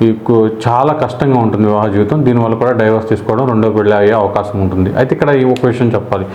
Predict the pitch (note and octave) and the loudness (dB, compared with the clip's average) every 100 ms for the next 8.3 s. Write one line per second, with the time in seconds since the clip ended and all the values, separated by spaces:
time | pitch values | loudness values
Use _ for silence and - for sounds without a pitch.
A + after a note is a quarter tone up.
0 | - - - D#3+ D#3+ - D3+ F#3+ F3+ D3+ | -12 -12 -2 0 0 0 2 2 4 2
1 | C3+ C#3 A#2 - A#2 A#2 B2 A#2+ A#2+ A2+ | 2 0 0 0 0 2 2 2 2 2
2 | A2+ A#2+ A#2+ A#2 A2+ A#2+ B2 A2+ G#2+ G#2 | 2 2 0 0 2 2 2 0 2 2
3 | A2 C3 C#3 F#3 F#3 F3+ C#3+ A2+ - - | 2 -2 0 2 2 2 2 0 -6 -12
4 | - - - D#3+ F#3 E3+ C3+ A2+ C3+ F3 | -14 -4 0 2 4 2 2 2 2 0
5 | - C3 C3 B2+ A2+ B2+ C3+ A2+ - G#2+ | 0 2 2 2 2 0 0 -2 -2 -2
6 | F#2+ A2+ G#2+ - - - A2 C3+ B2 A#2 | 0 2 2 -2 -6 -4 0 2 2 0
7 | E3 - A#2+ A#2 A#2 A#2 A#2 G#2+ G2 G#2 | 0 0 0 2 0 0 -2 -2 -2 -2
8 | G2 A2+ G#2+ | 0 0 -2